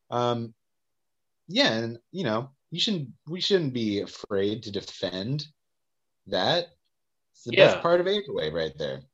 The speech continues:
Speaker 2: Yeah, I feel like, I, like, it's su-, like, fucking, um, there's a guy that we reviewed, uh, recently, Epson, who, like,
Speaker 1: Yeah.
Speaker 2: he posted something on Twitter that was like, "I give Vaporwave five years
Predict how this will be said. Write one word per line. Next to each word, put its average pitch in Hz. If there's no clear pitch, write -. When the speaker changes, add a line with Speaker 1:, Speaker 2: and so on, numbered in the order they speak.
Speaker 2:
Yeah, 165
I 120
feel 175
like, 139
I, 123
like, 123
it's 127
su-, 175
like, 139
fucking, 151
um, 113
there's 135
a 143
guy 113
that 113
we 120
reviewed, 107
uh, 107
recently, 107
Epson, 127
who, 113
like, 110
Speaker 1:
Yeah. 110
Speaker 2:
he 156
posted 143
something 127
on 107
Twitter 113
that 104
was 101
like, 110
"I 113
give 120
Vaporwave 113
five 110
years 101